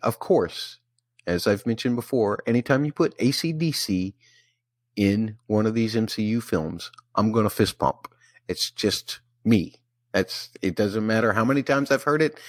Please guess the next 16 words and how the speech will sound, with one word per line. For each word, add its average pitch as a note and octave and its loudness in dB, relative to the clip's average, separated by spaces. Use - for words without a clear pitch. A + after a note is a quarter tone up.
how A2 2
many A#2 2
times B2 0
I B2+ 4
expect B2 -2
it, A#2+ -2
it's G#2 -6
gonna A2 2
happen. G2+ 0
The A2+ 4
next D3 0
one F2+ -2
was A#2+ 0
pulling F3 2
away, B2+ 2
uh, G#2 4